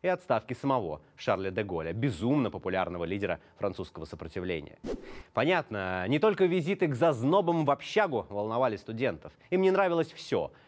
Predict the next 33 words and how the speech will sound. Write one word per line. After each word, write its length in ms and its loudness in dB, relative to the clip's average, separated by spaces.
методика 380 2
преподавания, 760 4
то, 100 2
что 160 0
им 80 4
не 80 2
дают 240 2
изучать 300 -2
Маркса 500 0
или 140 -2
Сартра, 560 0
многое-многое 720 2
другое. 560 2
И 100 0
понеслась. 800 0
Баррикады 440 2
на 140 4
улицах, 500 -2
стычки 420 0
с 40 -6
полицией. 800 0
Но 140 -8
де 160 -6
Голль 400 0
даже 280 -2
значению 800 0
этому 240 -4
не 80 -4
придавал. 580 0
Ну, 160 -10
дети, 380 -4
мол, 180 -12
перебесятся. 640 -4